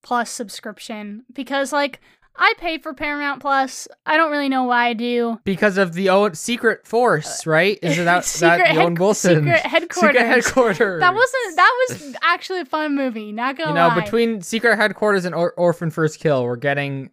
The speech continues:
Speaker 2: just all the theater quality releases
Speaker 1: I would rather
Speaker 2: on
Speaker 1: watch
Speaker 2: Paramount Plus.
Speaker 1: Secret Headquarters any day over Orphan First Kill.
Speaker 2: Secret Headquarters First Headquarters.
Speaker 1: No, I, I'm, I have it for what is on Paramount,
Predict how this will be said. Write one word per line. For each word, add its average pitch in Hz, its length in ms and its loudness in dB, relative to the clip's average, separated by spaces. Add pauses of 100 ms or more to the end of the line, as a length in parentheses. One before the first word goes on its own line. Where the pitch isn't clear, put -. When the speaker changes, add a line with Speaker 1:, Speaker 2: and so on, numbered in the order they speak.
(280)
Speaker 2:
just 156 220 -4
all 165 200 2
the 160 80 -2
theater 151 340 -2
quality 127 400 -2
releases 117 560 -8
Speaker 1:
I 349 220 6
would 427 160 -2
rather 349 300 4
Speaker 2:
on 339 80 0
Speaker 1:
watch 302 100 4
Speaker 2:
Paramount 262 200 2
Plus. - 100 -2
Speaker 1:
Secret 294 280 -2
Headquarters 240 840 -4
any 247 280 -2
day 208 520 -4
over 220 440 -6
Orphan 220 400 -4
First - 320 -12
Kill. - 340 -10 (180)
Speaker 2:
Secret 147 640 0
Headquarters 131 760 -2
First - 540 -6
Headquarters. 110 640 -8
Speaker 1:
No, 285 300 0
I, 349 260 0 (100)
I'm, 349 320 0
I 320 140 0
have 349 380 0
it 349 360 -4
for 277 520 0
what 262 300 0
is 254 180 0
on 285 300 2
Paramount, 262 720 2